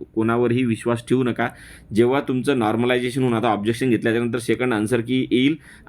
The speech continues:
सेकंड आन्सर की म्हणजे सोबतच मार्कसुद्धा येतील तुमचे. तर एक्झॅक्ट मार्क्स तुमचे सगळ्यांचे पॉईंटमध्ये सुद्धा येणार आहेत. त्यामुळे कोणत्याही अफवावर तुम्ही काय करू नका, लक्ष देऊ नका. कोणाचे मार्क वाढू शकतात,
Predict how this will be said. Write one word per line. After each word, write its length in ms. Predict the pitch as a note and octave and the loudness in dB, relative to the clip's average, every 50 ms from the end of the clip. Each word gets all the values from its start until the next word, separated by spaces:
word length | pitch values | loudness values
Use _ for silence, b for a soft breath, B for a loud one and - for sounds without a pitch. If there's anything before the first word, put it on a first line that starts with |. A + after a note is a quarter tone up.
| - - - - | -20 -20 -18 -2
सेकंड 280 | - B2 A#2 C#3 C3 | 0 0 0 2 0
आन्सर 260 | B2+ A#2+ A#2+ A#2+ C#3 B2+ | 0 0 0 0 0 0
की 160 | C3 C3+ C3+ | 0 0 0
म्हणजे 220 | C3 B2+ B2+ C3+ | 0 0 0 -2
सोबतच 400 | C3 - A#2+ A#2 B2 A#2 C#3 C3 | 0 0 2 2 2 0 0 -2
मार्कसुद्धा 580 | C3 A#2+ A2 A2+ B2 A#2 - - A#2 A#2 B2+ B2+ | 0 2 2 2 0 0 -2 -2 0 2 2 2
येतील 260 | B2 A#2+ C#3 C3 A#2+ | 2 0 -2 -2 0
तुमचे. 300 | C#3 C3+ B2 A#2 G#2 D#2+ B B B B - - | 0 0 2 0 -2 -2 B B B B -4 0
तर 80 | B2 A#2+ | 2 2
एक्झॅक्ट 500 | A#2 A2 G#2+ G#2 G#2+ D3 D#3 D3+ - D#3+ | 2 2 0 0 0 0 0 0 -2 -2
मार्क्स 360 | C#3 C3 C3 C#3 C#3 - - | 0 0 0 0 -2 -4 -4
तुमचे 240 | C3 B2+ A#2 D3 C#3 | -4 0 0 -2 0
सगळ्यांचे 420 | - B2 A2 B2 C3 C#3 C3 D#3 | 0 0 2 2 2 2 0 -2
पॉईंटमध्ये 680 | D3 - - B2 A#2 C3 C#3+ D3 D#3 D3 D3 D3 C#3+ D3+ | -2 0 0 2 2 2 2 2 0 0 0 0 0 -2
सुद्धा 280 | C#3+ C#3+ C3 B2+ C3+ C3+ | -2 -4 -4 0 0 0
येणार 240 | C3 C3 C3 C3 | 2 2 2 2
आहेत. 180 | B2+ B2 B2 - - | 0 0 -2 -4 -2
त्यामुळे 280 | A#2+ A#2 A#2+ A#2+ B2+ C3 | -2 0 0 0 0 -2
कोणत्याही 400 | A#2+ A#2 A2 A2 - B2+ B2+ B2+ | -2 -2 -2 0 2 2 2 2
अफवावर 400 | A#2 G#2 - - A#2 A#2+ A#2+ A#2+ | 0 -2 -2 -2 -2 0 -2 -2
तुम्ही 320 | A2+ A#2 A#2 A#2+ C#3 D#3 B B B B B - | -2 0 0 0 0 -2 B B B B B -2
काय 120 | G#2+ A2 A2 | 0 0 2
करू 180 | A2+ A#2 A#2 | 0 0 0
नका, 220 | A#2 A#2 A2 C3 A#2+ | 0 0 0 -2 -2
लक्ष 240 | G#2+ G#2+ - - | -2 -4 -2 -2
देऊ 180 | C3 C3+ D3+ C#3+ | 2 2 2 2
नका. 180 | C3 A2 G#2 G2 | 2 0 -2 -4
कोणाचे 400 | F#2+ G#2 A#2 A#2 B2 A#2 B2+ B2 | -2 0 0 0 2 0 0 2
मार्क 280 | A#2 A#2+ B2 A#2+ A#2 | 2 2 0 0 0
वाढू 200 | A2 A2 A2+ A#2+ | 0 0 0 0
शकतात, 320 | A#2 A#2+ A2+ - - B2+ | 0 -2 -4 -2 -2 -4